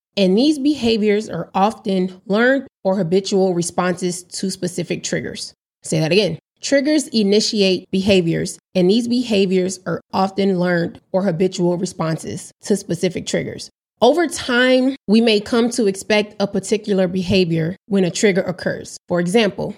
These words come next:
stress being the trigger, that may lead to overeating. Overeating is the behavior, and this is due to the anticipation of relief that we get from comfort food. And again, this is where the Atomic Habits talks about ways to change your behavior and response.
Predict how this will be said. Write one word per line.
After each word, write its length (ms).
stress 560
being 200
the 80
trigger, 400
that 220
may 160
lead 280
to 120
overeating. 640
Overeating 500
is 120
the 100
behavior, 500
and 140
this 140
is 100
due 240
to 160
the 140
anticipation 1300
of 180
relief 480
that 140
we 120
get 260
from 480
comfort 360
food. 200
And 80
again, 300
this 180
is 160
where 320
the 180
Atomic 380
Habits 460
talks 300
about 440
ways 420
to 100
change 420
your 100
behavior 440
and 80
response. 500